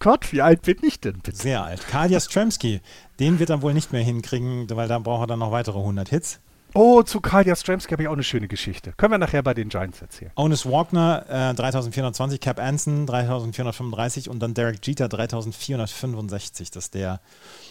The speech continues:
Speaker 2: der als letztes retired war vor Albert Puchholz. Wo ist Adrian Beltre? Ist bei dreitausendeinhundertsechsundsechzig.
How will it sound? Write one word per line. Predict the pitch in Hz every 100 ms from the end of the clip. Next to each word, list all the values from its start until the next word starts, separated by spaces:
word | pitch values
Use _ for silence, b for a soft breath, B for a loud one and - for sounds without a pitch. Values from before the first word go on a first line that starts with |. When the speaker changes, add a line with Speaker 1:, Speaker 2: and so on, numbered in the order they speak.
| B _
Speaker 2:
der | 104 101 90
als | 101
letztes | 110 110 - 107 - 110
retired | 107 117 107 104
war | 101 98 92
vor | - - 131 127
Albert | 113 104 101
Puchholz. | 113 - 90 87 - 95
Wo | 101 104 107
ist | - 104 - - -
Adrian | 120 113 110 104
Beltre? | 113 156 -
Ist | 131 -
bei | 113
dreitausendeinhundertsechsundsechzig. | 104 104 104 101 101 101 101 92 95 - 98 95 107 113 - - 185 190 -